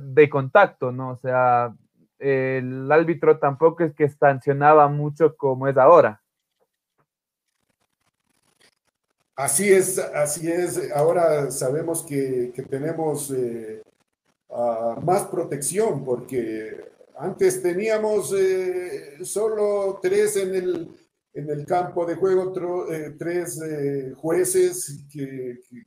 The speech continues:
Speaker 2: que, que, que el que más, eh, veía las jugadas era solo el, el, el juez central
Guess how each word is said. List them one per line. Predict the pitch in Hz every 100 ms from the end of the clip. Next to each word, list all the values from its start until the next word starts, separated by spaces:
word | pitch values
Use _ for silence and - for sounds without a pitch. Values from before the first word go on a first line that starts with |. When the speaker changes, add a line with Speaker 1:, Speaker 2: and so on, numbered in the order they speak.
| _
Speaker 2:
que, | 120 - - - _ _
que, | - 370 - -
que | 170
el | 165
que | 185
más, | 196 226 - - -
eh, | 165 160 151 151 147
veía | 151 175 226 208
las | 190 -
jugadas | 185 214 202 175
era | 185
solo | 170 196 190 175
el, | 160 151 139
el, | 135 123 -
el | 135
juez | 185 180
central | 160 - 254 202 131